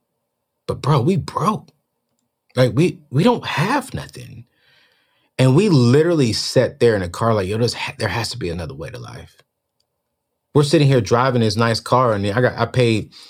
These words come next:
you know, at the time, three grand for them twenty-two, uh, inch wheels that keep spinning. I, well, that was a dumb decision, Ayo. You gotta go home and ask your mom and dad, "Can you get some gas money?"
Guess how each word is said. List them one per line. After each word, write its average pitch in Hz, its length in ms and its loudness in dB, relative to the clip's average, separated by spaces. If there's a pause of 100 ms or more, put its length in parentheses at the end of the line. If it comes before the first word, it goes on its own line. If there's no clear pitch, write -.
(140)
you 123 100 2
know, 107 220 2
at 117 120 0
the 98 80 -8
time, 120 420 0
three 117 320 0
grand 107 440 0
for 110 80 -4
them 98 180 -4
twenty-two, 110 760 -2 (320)
uh, 92 420 -2
inch 120 240 0
wheels 117 440 2
that 92 140 -2
keep 120 220 -2
spinning. 120 520 -2 (520)
I, - 80 -10 (1000)
well, 107 120 -4
that 120 60 2
was 151 120 2
a 170 60 4
dumb 87 280 -4
decision, 80 460 -8
Ayo. 69 440 -12 (1400)
You 127 140 4
gotta 139 160 4
go 123 180 2
home 127 260 2
and 92 80 0
ask 113 220 -2
your 104 100 -2
mom 117 200 2
and 101 100 -2
dad, 127 260 2
"Can 107 120 -2
you 98 60 -2
get 98 200 -2
some 87 140 -6
gas - 400 -2
money?" - 300 -10